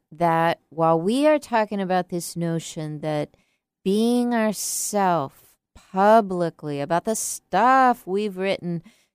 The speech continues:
doesn't always feel so safe, I want to tell you that no matter how unsafe it feels, you are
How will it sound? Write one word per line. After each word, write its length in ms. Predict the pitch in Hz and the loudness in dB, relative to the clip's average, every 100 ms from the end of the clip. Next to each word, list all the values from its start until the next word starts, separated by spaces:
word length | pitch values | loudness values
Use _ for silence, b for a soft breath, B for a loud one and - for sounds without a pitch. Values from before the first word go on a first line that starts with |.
| _ _ | _ _
doesn't 280 | 190 196 220 | -2 -2 0
always 360 | 220 214 208 - | 2 0 -2 -6
feel 220 | 196 185 | -6 -6
so 280 | - 170 165 | -6 -8 -8
safe, 960 | - - - 247 208 156 - - _ _ _ _ _ _ _ _ - | -8 -10 -6 -4 -4 -4 -10 -18 _ _ _ _ _ _ _ _ -4
I 80 | |
want 220 | 190 233 247 | 0 0 -2
to 180 | 247 | -6
tell 180 | 208 208 | -2 0
you 300 | 202 180 170 | 0 -2 -4
that 240 | 165 165 - | -2 -4 -4
no 160 | 180 180 | -4 -2
matter 520 | 180 196 196 196 185 - | -2 -2 -2 -2 -4 -8
how 460 | - 214 214 208 - _ - | -10 -4 -2 -2 -8 _ -4
unsafe 800 | 202 302 311 - - 170 170 - | -2 -2 -4 -6 -6 -6 -6 -10
it 160 | 143 | -14
feels, 720 | - - 156 147 151 151 - - _ _ _ _ _ | -14 -8 -4 -4 -6 -10 -16 -20 _ _ _ _ _
you 680 | 165 170 220 247 277 294 285 - - | -12 -4 -2 0 -2 -4 -8 -12 -2
are 580 | 165 165 160 165 160 | 2 2 2 -2 -6